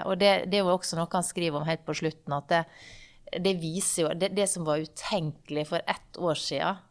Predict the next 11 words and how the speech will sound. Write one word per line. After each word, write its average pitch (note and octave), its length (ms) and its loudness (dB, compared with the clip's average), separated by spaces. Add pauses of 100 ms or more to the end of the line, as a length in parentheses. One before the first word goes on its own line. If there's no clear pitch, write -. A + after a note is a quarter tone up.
(180)
at - 340 -6
hele F#3+ 240 2
verden D#3+ 320 0
stengte D3 420 -4
ned, E3 500 -2
at E3 140 -4
det F#3 60 -8
var F3 80 -4
slutt - 340 -10
på D#3+ 140 -2
reising D#3+ 680 -2